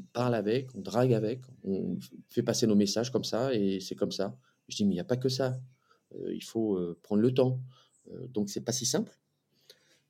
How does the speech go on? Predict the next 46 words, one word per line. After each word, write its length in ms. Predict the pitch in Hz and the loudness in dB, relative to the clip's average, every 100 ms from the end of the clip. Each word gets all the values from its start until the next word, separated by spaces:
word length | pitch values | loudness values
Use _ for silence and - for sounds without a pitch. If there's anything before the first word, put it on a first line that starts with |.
| _ - | _ -12
parce 180 | - | -8
qu'ils 200 | - 120 | 0 0
se 180 | 104 - | 2 2
noient, 280 | 117 117 143 | 4 6 4
ils 120 | 170 | 2
se 160 | - - | 0 -2
perdent, 380 | 131 143 196 202 - - | 2 2 2 -6 -12 -6
ils 100 | 120 | -2
se 120 | - | -2
cachent 400 | - - - - | -2 -2 -2 -2
aussi 260 | - - - | -4 -6 -8
sur 200 | - 107 | -6 -6
beaucoup 340 | 113 113 - | -6 -8 -8
de, 300 | 117 98 95 95 - _ - | -4 -4 -4 -12 -20 _ -4
de, 160 | 104 | -2
de 160 | 98 110 | -2 -2
choses. 540 | 101 - 143 196 151 - | -2 0 0 0 -2 -4
Et 40 | 101 | 0
il 20 | |
y 40 | |
a 40 | 107 | 0
beaucoup 200 | 120 127 | 2 2
de 60 | |
violence 460 | 104 131 131 233 - | 8 10 10 6 0
aussi, 220 | - 208 | -4 -4
il 100 | 240 | -2
y 60 | 139 | -2
a 40 | |
beaucoup 300 | 110 104 117 | -4 -10 -6
de, 260 | 104 92 92 _ _ _ 110 | -4 -4 -6 _ _ _ -8
de 60 | |
choses 320 | 101 135 131 | -2 2 2
qui 120 | 131 - | 0 -8
sont 140 | 104 | -2
à 20 | |
la 100 | 101 | -2
fois 160 | 101 113 | -2 -6
qui 120 | - | -6
font 140 | - | -6
peur 380 | 101 123 131 139 | -4 2 2 2
et 80 | 107 | -4
qui, 320 | - 104 101 98 _ _ _ _ - | -8 -10 -10 -10 _ _ _ _ -4
donc, 260 | 101 - 104 | -4 -4 -8
il 20 | |
faut 120 | 113 | -2
les, 340 | 104 104 92 | 0 0 -4